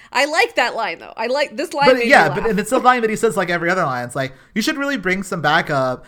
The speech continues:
Speaker 2: 'cause that bitch is an alien." Like, it's that, everything's like this, and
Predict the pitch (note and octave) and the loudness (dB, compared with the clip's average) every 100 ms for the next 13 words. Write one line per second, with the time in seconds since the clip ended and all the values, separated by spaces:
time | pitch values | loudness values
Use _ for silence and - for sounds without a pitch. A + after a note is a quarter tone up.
0 | - E3 - F#3+ F#3+ B3+ G#3 E3+ B2 C3+ | -16 -18 -6 -4 -2 -4 -6 -6 -6 -6
1 | B2 A2 G#2 G#2+ - - D#3 E3 E3+ F3 | -8 -8 -10 -14 -16 -6 -4 -2 -4 -8
2 | - - E3 E3+ - - - D#3 A3 A3 | -10 -14 -12 -12 -16 -18 -10 -6 -4 -4
3 | G#3 C#3 B2+ A2 G#2+ - - _ - C#3 | -6 -6 -8 -8 -10 -18 -20 _ -10 -8